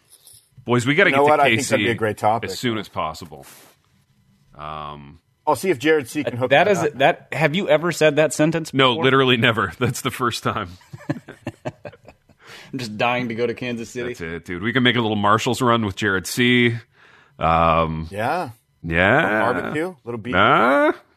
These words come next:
Speaker 1: Hmm?
Speaker 2: You know?
Speaker 1: I like it.
Speaker 3: All right,
Speaker 2: Kinda
Speaker 3: this
Speaker 2: do
Speaker 3: is
Speaker 2: it
Speaker 3: gonna make
Speaker 2: Spurgeon
Speaker 3: me not
Speaker 2: Center.
Speaker 3: welcome in Kansas City. Kansas City barbecue is,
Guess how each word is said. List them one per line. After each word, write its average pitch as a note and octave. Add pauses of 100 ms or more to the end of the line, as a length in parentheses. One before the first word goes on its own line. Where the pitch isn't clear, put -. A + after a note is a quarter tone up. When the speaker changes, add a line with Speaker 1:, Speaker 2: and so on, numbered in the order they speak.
(420)
Speaker 1:
Hmm? F#3
Speaker 2:
You D4
know? E3+ (880)
Speaker 1:
I E2
like E2+
it. -
Speaker 3:
All A#2
right, B2+
Speaker 2:
Kinda C#3
Speaker 3:
this D#3+
Speaker 2:
do F#3+
Speaker 3:
is F3+
Speaker 2:
it -
Speaker 3:
gonna D#3+
make C#3+
Speaker 2:
Spurgeon B2+
Speaker 3:
me A2
not A2+
Speaker 2:
Center. G2
Speaker 3:
welcome G#2+
in A#2
Kansas B2
City. C3+ (520)
Kansas D#3+
City D#3
barbecue A#2
is, F#2+